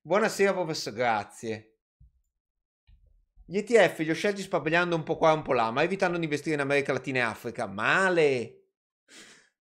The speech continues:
Sulla Cina mi tengo a essere esposto. Ok, quindi ha una visione macroeconomica sua. Ok. Condizione del contorno. Giovane trenta anni impiegato su settore I T, cash flow intorno a seimila, non sono previste spese future.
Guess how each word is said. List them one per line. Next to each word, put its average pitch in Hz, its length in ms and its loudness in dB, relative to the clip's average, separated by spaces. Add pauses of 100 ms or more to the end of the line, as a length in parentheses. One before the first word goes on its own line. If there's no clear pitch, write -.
(520)
Sulla 208 300 2
Cina 208 220 -2
mi 190 120 0
tengo 180 200 0
a 180 40 6
essere 165 240 -4
esposto. 135 580 -6
Ok, 104 540 -8
quindi 185 300 -2
ha 165 100 4
una 180 140 0
visione 151 360 -2
macroeconomica 131 680 -6
sua. 90 320 -14 (340)
Ok. 113 580 -6 (720)
Condizione 185 380 0
del 220 100 2
contorno. 156 300 -2
Giovane 185 240 0
trenta 180 240 0
anni 190 80 2
impiegato 175 300 -2
su 170 60 -10
settore 175 200 -2
I 170 140 -4
T, 214 540 -6
cash 170 240 -4
flow 196 320 4
intorno 185 380 0
a 160 120 0
seimila, 180 580 -2
non 202 120 -4
sono 196 160 -6
previste 180 260 -8
spese 160 280 -10
future. 107 760 -6